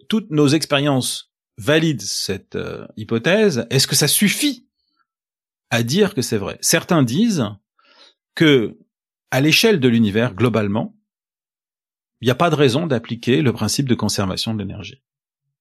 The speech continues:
Certains disent que, euh, euh, personne n'a encore fait une expérience avec des univers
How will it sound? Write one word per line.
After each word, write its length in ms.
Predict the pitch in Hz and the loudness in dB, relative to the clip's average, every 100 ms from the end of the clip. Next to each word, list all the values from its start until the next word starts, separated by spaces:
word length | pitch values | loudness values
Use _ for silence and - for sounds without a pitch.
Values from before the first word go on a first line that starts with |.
| _ | _
Certains 320 | - - 113 117 | -6 -2 0 2
disent 240 | 202 - | 2 2
que, 260 | 123 110 - - _ _ - | 2 0 -2 -20 _ _ -8
euh, 240 | 98 98 - | -6 -6 -6
euh, 400 | 95 87 - - _ - | -6 -6 -8 -14 _ -6
personne 480 | 131 - 190 196 127 | -4 2 2 2 0
n'a 120 | 113 | 0
encore 240 | 117 131 | 0 0
fait 120 | 160 | 4
une 100 | 139 | 4
expérience 500 | 117 - 117 127 135 | 4 2 0 0 0
avec 220 | 101 110 101 | -2 -4 -4
des 240 | 104 107 | -4 0
univers 580 | 110 117 160 220 113 | 4 4 4 0 -4